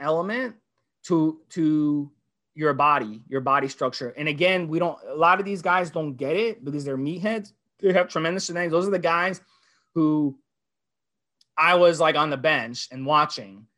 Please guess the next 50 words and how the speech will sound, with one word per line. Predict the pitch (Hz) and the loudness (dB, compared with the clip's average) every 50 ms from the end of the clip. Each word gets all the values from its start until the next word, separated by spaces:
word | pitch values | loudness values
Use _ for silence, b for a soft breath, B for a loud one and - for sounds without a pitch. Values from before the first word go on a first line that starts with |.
| _ _ _ | _ _ _
'cause | - 147 135 | -8 -4 0
they | 151 156 160 | 2 2 2
had | 165 156 151 135 | 2 0 0 0
great | 151 165 160 156 | 0 0 0 0
genetics. | 147 156 151 147 151 151 156 147 - | -2 -4 -4 -2 -2 -2 -2 -4 -4
They | 143 143 | -2 0
were | 147 151 | 2 2
on | 143 147 143 | 2 2 0
the | 139 131 | -2 -4
football | - 170 143 143 151 151 151 147 | -6 -8 -6 -4 -2 -2 -2 -4
field. | - 170 156 156 151 147 147 143 143 127 | -4 -4 -2 0 0 0 0 -2 -4 -4
They | 135 139 | -2 -2
were | 143 147 | 0 0
on | 143 139 131 123 | 0 0 -2 -4
basketball. | 135 139 147 151 - - 147 135 143 139 | -8 -10 -10 -10 -10 -10 -6 -4 -4 -2
They | 135 139 | -2 -2
were | 143 | -2
always | 147 147 151 147 131 | 0 0 -2 -2 -4
getting | 147 143 120 135 | -6 -8 -8 -10
picked | 131 - 160 131 - _ | -10 -8 -8 -8 -10 _
first. | - 143 143 143 139 143 - - _ _ _ _ - | -4 -2 -2 -2 -2 -4 -6 -10 _ _ _ _ -6
They | 139 | -6
have | 143 127 113 _ | -6 -6 -6 _
fantastic | _ - 147 143 - 170 151 131 139 127 | _ -8 -6 -4 -2 -2 -2 -4 -6 -6
genetics. | 147 165 160 139 - b b b | -4 -4 -4 -4 -6 b b b
A | b | b
lot | 139 147 160 170 | 0 2 2 2
of | 165 | 2
you | 170 | 2
guys | 170 165 165 143 147 | 2 0 0 0 -4
listening | 165 175 - - 165 147 147 143 139 _ _ _ _ _ - | -6 -8 -8 -8 -8 -8 -8 -10 -12 _ _ _ _ _ -8
know | - 147 151 | -6 -4 -4
exactly | 147 143 147 147 160 156 - 160 147 143 147 143 - _ _ _ _ - | -2 0 0 0 0 -2 -2 -4 -4 -4 -4 -4 -8 _ _ _ _ -4
who | 156 147 | -2 0
you | 135 135 139 160 | 0 2 4 4
are. | 196 202 139 123 110 104 113 _ _ _ _ _ _ _ _ _ - | 4 4 2 0 -4 -6 -12 _ _ _ _ _ _ _ _ _ 2
<clears throat> | 294 226 233 196 165 | 4 4 4 4 4
But, | 156 180 170 160 156 - - _ _ _ _ _ _ _ _ _ _ _ | 4 4 4 4 2 -2 -8 _ _ _ _ _ _ _ _ _ _ _
you | 165 170 | -2 0
know, | 160 | 2
at | 147 156 170 | 2 2 4
the | 175 | 2
end | 196 208 | 2 2
of | 202 | 2
the | 180 160 | 0 0
day, | 156 202 233 233 220 196 | 2 2 4 4 4 2
you're | 185 160 156 170 196 196 202 | 0 -2 0 2 4 4 4
putting | - - 208 202 196 190 175 | 2 0 0 0 0 -2 -2
down | 165 165 175 175 180 175 175 160 | -2 0 0 0 0 0 -2 -6
people | - - 208 240 233 208 151 143 135 131 135 147 151 _ | -8 -6 -6 -6 -4 -4 -2 0 2 2 0 0 -4 _